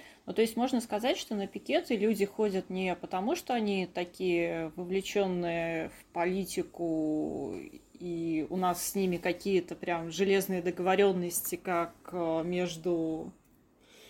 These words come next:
политическими организациями, а просто по личной склонности, потому что им, э, эта тема близка и чем-то зацепила. То есть кто-то приходил на пикет против домашнего насилия,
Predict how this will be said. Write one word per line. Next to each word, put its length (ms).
политическими 720
организациями, 1080
а 400
просто 420
по 400
личной 440
склонности, 640
потому 440
что 560
им, 420
э, 300
эта 160
тема 260
близка 380
и 60
чем-то 300
зацепила. 580
То 140
есть 180
кто-то 280
приходил 580
на 120
пикет 380
против 280
домашнего 520
насилия, 720